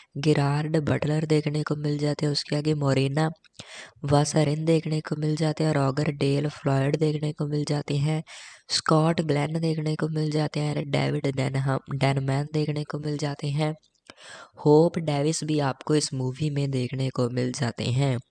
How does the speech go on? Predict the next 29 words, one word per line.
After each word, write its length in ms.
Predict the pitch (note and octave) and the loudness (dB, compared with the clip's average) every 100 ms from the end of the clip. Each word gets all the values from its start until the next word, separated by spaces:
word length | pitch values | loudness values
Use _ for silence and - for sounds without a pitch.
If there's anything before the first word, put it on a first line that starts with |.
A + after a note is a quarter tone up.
| _ _ _ - - | _ _ _ -20 -10
सिनेमेटोग्राफी 880 | - C3+ C3 C3+ - D3+ D3 C#3+ - | -4 -2 0 -2 0 0 2 0 -2
की 100 | C#3+ | -2
बात 260 | C#3+ C#3 C#3 | 0 0 -2
की 220 | - C#3+ | -2 0
जाए 260 | D3 C#3+ C#3+ C#3 - - - - - | 2 2 0 -4 -16 -18 -20 -18 2
तो 100 | D#3 | 2
ग्रीनलैंड 680 | C#3 C#3+ D3 D3+ D#3+ D#3+ E3 D#3 | 4 4 4 2 0 0 0 0
मूवी 360 | C#3+ C#3 D3 D3 | 0 0 0 0
में 160 | D3+ | -2
सिनेमेटोग्राफी 880 | D3 C#3 C#3 C3+ - D#3 D#3+ D3+ - - | 0 -2 0 -2 0 2 2 0 -4 -2
की 140 | C#3+ | 0
है 240 | C#3 C#3+ D3 - - - - _ _ C#3+ | 2 2 0 -6 -18 -20 -20 _ _ -6
डाना 520 | C3+ C3+ C3+ D3 D#3+ D#3+ D#3+ - _ _ | 2 2 4 2 2 2 -2 -12 _ _
गोंजालेस 960 | D3+ C#3+ C#3+ C#3+ D3+ C#3+ C3 C3 D3+ - | 4 4 6 2 0 2 2 2 2 0
ने 240 | D#3 D#3 D#3 - - - | 0 0 -2 -6 -16 -2
and 160 | D3 D#3 | -2 0
एडिट 320 | - D3+ D#3+ - | 0 0 -2 -4
किया 280 | E3 D#3+ | 0 2
है 160 | D#3 D#3 | 2 0
इस 120 | D#3 | 0
मूवी 180 | D3+ D3 | 0 0
को 160 | C#3+ D3+ | 2 2
गैब्रियल 760 | C#3 C3+ C3+ D3 D3+ D#3+ D#3 D#3 | 2 2 0 0 2 2 2 0
फ्लेमिंग 600 | D3+ C#3+ C3+ D3 D#3 D#3+ | 0 0 2 2 -2 -2
ने 120 | D#3 D#3 D#3 - - - - | -2 -2 -2 -10 -20 -4 0
and 180 | D3 | 0
म्यूजिक 440 | D3 C3+ C#3+ C#3+ D#3+ | 2 2 2 0 -2
किया 320 | - D#3+ | 0 2
है 100 | D#3 | 4